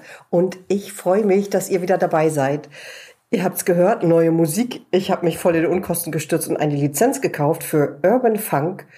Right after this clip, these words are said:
von Sekush Galiev. Ich find die Musik total cool und deswegen ist es jetzt meine neue Podcast-Musik. Vielen Dank an den Musiker.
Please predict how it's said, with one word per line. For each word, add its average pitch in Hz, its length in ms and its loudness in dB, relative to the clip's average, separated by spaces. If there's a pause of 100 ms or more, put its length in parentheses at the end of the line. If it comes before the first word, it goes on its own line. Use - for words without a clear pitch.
(100)
von 147 440 0
Sekush 180 680 0 (200)
Galiev. 143 580 -2 (280)
Ich 190 160 0
find 196 200 0
die 190 80 2
Musik 175 320 2
total 226 420 0
cool 320 260 0 (240)
und 190 180 0
deswegen 185 400 2
ist 160 100 -4
es 165 140 -4
jetzt 139 240 -4
meine 143 320 2
neue 135 340 0
Podcast-Musik. 170 880 -4 (220)
Vielen 294 340 2
Dank 208 460 2
an 165 280 0
den 151 300 2
Musiker. 160 580 0